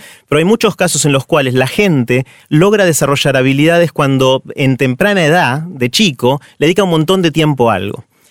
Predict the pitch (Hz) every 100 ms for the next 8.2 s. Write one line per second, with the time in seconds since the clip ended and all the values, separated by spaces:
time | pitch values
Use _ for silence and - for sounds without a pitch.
0 | _ _ - 165 170 147 139 131 - -
1 | 160 151 143 143 139 139 135 135 131 -
2 | _ _ _ _ _ _ _ _ _ -
3 | 247 - 190 190 214 208 196 233 - 220
4 | 185 156 175 180 156 151 147 120 120 131
5 | 170 175 190 220 240 185 220 185 139 147
6 | 156 - 151 160 214 196 170 151 147 -
7 | 190 - 127 - - 135 127 135 143 151
8 | 151 -